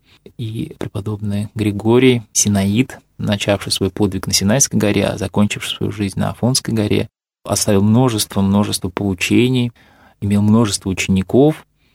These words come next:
и явился одним из главных вдохновителей и возобновителей исихазма на Афоне и во всем православном мире, включая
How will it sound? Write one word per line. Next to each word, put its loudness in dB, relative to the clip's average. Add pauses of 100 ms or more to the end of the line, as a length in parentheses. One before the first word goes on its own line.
(120)
и 2
явился 2
одним 2
из -2
главных -2
вдохновителей -4
и -10 (220)
возобновителей 0 (280)
исихазма 0 (200)
на -2
Афоне 0
и -6
во -2
всем -2
православном -2
мире, -6 (240)
включая -4